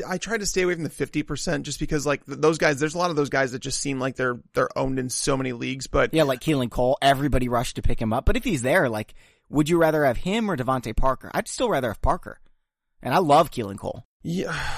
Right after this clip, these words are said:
Speaker 1: <sighs> yeah, that's close for me. That's, that one's really close 'cause I did lower Parker down with all the time that he's missed and knowing that he might not play. Like I said, the start of the season is, like, really valuable to your fantasy team. But yeah, if Keelan Cole's still out there, he's definitely worth grabbing.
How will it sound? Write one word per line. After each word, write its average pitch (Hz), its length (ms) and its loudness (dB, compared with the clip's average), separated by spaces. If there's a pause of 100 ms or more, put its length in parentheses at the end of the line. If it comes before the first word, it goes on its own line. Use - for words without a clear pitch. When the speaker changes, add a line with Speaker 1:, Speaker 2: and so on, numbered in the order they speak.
Speaker 1:
<sighs> - 260 -14
yeah, 165 160 2
that's 185 180 0
close 156 300 0
for 143 120 -6
me. 135 240 -6
That's, 147 280 -4
that 151 160 0
one's 156 160 -4
really 139 160 -2
close 135 200 -4
'cause - 140 -6
I 147 80 2
did 156 180 -2
lower 147 200 2
Parker 139 340 -2
down 127 320 -2
with 135 140 -4
all 127 100 4
the 127 80 -4
time 131 240 -4
that 127 100 -6
he's 123 200 -8
missed 135 340 -2
and 123 100 -4
knowing 127 200 -2
that 131 140 -4
he 135 120 -8
might 131 160 0
not 127 140 -2
play. 135 220 0
Like 151 160 2
I - 20 -4
said, 143 160 -2
the 131 80 -8
start 202 220 0
of 190 40 -2
the 123 80 -6
season 151 400 -2
is, 135 140 -4
like, 135 160 0
really 139 260 -2
valuable 139 500 0
to 147 80 -4
your 151 120 -2
fantasy 156 340 -2
team. 170 320 -6 (380)
But 143 160 4
yeah, 135 140 4
if - 100 -2
Keelan 220 240 2
Cole's 165 220 4
still 147 120 2
out 143 200 4
there, 143 120 2
he's 139 300 -2
definitely 151 320 0
worth 156 200 2
grabbing. 151 460 4